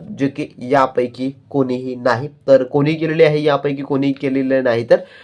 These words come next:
तर त्यांचं जे नाव आहे ते आहे थोडक्यामध्ये विठ्ठल रामजी शिंदे. विठ्ठल रामजी शिंदे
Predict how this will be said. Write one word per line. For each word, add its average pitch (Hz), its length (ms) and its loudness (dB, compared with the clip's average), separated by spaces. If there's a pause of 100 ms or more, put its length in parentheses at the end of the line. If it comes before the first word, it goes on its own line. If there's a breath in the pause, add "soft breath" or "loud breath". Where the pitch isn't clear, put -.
(160 loud breath)
तर 208 80 6
त्यांचं 185 340 4
जे 196 220 0
नाव 175 260 4
आहे 151 260 2
ते 156 200 0
आहे 139 120 6
थोडक्यामध्ये 127 640 0 (380 soft breath)
विठ्ठल 147 580 2 (200)
रामजी 131 640 0 (480)
शिंदे. 120 340 0 (760 soft breath)
विठ्ठल 127 580 -4
रामजी 117 800 -4 (200)
शिंदे 151 300 -4